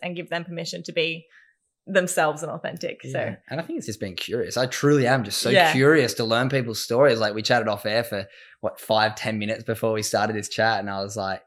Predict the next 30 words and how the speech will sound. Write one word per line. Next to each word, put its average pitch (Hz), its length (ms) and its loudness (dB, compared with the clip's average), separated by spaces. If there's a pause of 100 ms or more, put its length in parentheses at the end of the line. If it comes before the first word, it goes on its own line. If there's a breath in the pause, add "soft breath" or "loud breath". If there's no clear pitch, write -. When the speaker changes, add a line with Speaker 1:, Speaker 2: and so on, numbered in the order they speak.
Speaker 1:
You're 226 120 -6
like, 165 100 -2
"Shut 208 240 0
up, 175 160 -2
don't 214 160 -2
continue." 220 320 0
Speaker 2:
Yeah, 214 140 10
yeah. 285 100 8
I - 60 12
was - 100 10
like, 554 180 10
"Wait, - 100 6
Speaker 1:
<laughs> - 80 4
Speaker 2:
I 339 100 2
gotta 175 120 0
hear 165 180 0
all 147 100 2
this 147 160 0
in 135 80 -2
the 127 60 -2
podcast." 135 600 4
But 117 180 2
your 127 120 0
story 135 440 8
is, 127 120 2
um, 113 320 2
very 127 240 6
unique. 110 420 -2
You 117 80 2
have 107 220 2